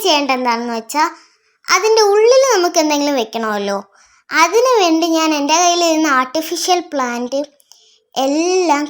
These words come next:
കട്ട് ചെയ്ത് കട്ട് ചെയ്തെടുത്തു, എന്നിട്ട് അതിൽ വെച്ചു. കട്ട് ചെയ്യാനുള്ള കാരണം എന്താണെന്ന് വെച്ചാൽ എൻ്റെ കയ്യിലുള്ളത് ഇത്തിരി അധികം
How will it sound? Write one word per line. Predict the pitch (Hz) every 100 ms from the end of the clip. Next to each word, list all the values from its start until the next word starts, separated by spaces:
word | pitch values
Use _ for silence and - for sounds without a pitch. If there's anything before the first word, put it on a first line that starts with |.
| -
കട്ട് | 285 277 -
ചെയ്ത് | 302 247 226
കട്ട് | 220 196
ചെയ്തെടുത്തു, | 185 135 - - - _ _
എന്നിട്ട് | 247 311 381 370
അതിൽ | 277 254 117
വെച്ചു. | - - - _ _ _ -
കട്ട് | - - -
ചെയ്യാനുള്ള | 440 523 539 554 539 523
കാരണം | 466 381 349 339
എന്താണെന്ന് | 311 294 285 254
വെച്ചാൽ | - 262 285 285 _ - - 285
എൻ്റെ | 311 381
കയ്യിലുള്ളത് | 480 440 339 330 339 - 330
ഇത്തിരി | 330 320 311
അധികം | 294 311 339